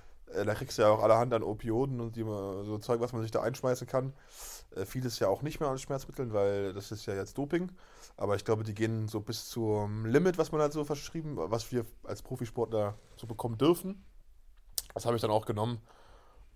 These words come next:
um dann zumindest die ersten paar Tage so ganz entspannt zu sein. Dann, dann wird's langsam besser und jetzt bin ich wieder in der Wehr und kann auch schon wieder Treppen laufen und schaff's zumindest auch hier in den eigenen vier Wänden ohne Krücken mich fortzubewegen. Ähm, aber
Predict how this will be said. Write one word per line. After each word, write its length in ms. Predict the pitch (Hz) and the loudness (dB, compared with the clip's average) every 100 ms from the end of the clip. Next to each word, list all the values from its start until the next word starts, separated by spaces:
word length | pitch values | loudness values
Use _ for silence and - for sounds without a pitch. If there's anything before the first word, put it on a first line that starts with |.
| - - | -12 -4
um 100 | 101 | -2
dann 120 | 101 | -2
zumindest 400 | 113 107 104 - | -2 -2 -2 -4
die 60 | |
ersten 320 | 73 101 - 113 | -2 -2 -4 0
paar 120 | 107 | 0
Tage 300 | 117 104 107 | 2 0 0
so 120 | 104 | -2
ganz 180 | 107 107 | -6 -6
entspannt 300 | 107 - 127 | -4 0 2
zu 100 | 127 | 2
sein. 340 | 113 113 110 104 | 6 6 6 2
Dann, 300 | 107 98 90 - - - - - | -4 -6 -8 -14 -18 -18 -18 -2
dann 140 | 113 | 2
wird's 160 | 117 110 | 4 6
langsam 280 | 113 113 104 | 6 6 4
besser 300 | 117 - 104 | 4 4 2
und 80 | |
jetzt 160 | 104 - | 2 -4
bin 100 | 110 | -4
ich 140 | 104 | -4
wieder 340 | 113 107 104 117 | 2 4 4 0
in 100 | 104 | -2
der 140 | 110 104 | -2 2
Wehr 360 | 104 110 107 - - - - - - - | 4 4 4 -4 -20 -20 -20 -20 -20 -6
und 240 | 101 101 | -4 2
kann 160 | - 110 | 4 4
auch 120 | 104 | 2
schon 160 | 113 | 0
wieder 160 | 110 107 | 2 2
Treppen 280 | - 123 110 | 2 -2 0
laufen 340 | 101 107 107 | -2 -2 -4
und 80 | 104 | -4
schaff's 300 | 117 107 - | -4 -4 -6
zumindest 400 | 113 110 110 107 | -4 -4 -4 -2
auch 180 | 98 107 | -2 0
hier 140 | 113 | -2
in 60 | 104 | -2
den 100 | 101 | -2
eigenen 280 | 104 101 104 | -4 -4 -4
vier 180 | 110 | -2
Wänden 280 | 104 104 107 - - - | -2 -2 -6 -12 -20 -2
ohne 380 | 123 131 117 104 - - - - - | 4 6 4 2 -8 -20 -20 -20 -12
Krücken 360 | - 117 107 107 - - | -4 -4 -4 -8 -12 -12
mich 180 | 104 104 | -8 -2
fortzubewegen. 680 | 113 110 107 104 107 104 107 - - - - - - | 0 0 -2 -4 -2 -2 -4 -8 -18 -16 -16 -12 -2
Ähm, 360 | 98 95 101 - - - - - - | -2 -2 -8 -14 -20 -20 -20 -20 -2
aber 520 | 95 98 95 95 104 | 0 4 4 4 2